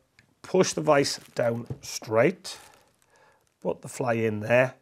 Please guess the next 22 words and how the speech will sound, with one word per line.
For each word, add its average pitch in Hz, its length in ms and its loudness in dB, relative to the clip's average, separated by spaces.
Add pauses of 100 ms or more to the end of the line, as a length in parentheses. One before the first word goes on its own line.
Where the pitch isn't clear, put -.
(460)
So - 180 -10
when 120 100 2
I 147 80 6
rotate, 147 680 2
it - 520 -20
goes 113 280 -16 (340)
flatter. - 560 -12 (800)
Now 135 140 4
then, 117 180 4 (160)
bug 123 240 0
bond. 107 320 2 (1800)
Great 147 280 0
thing 135 220 0
is, 156 380 2 (160)
you 135 100 -4
can 131 160 -2
put - 260 2
as 120 100 2
much 147 280 4
or 151 140 0
as 135 140 -2
little 139 360 -2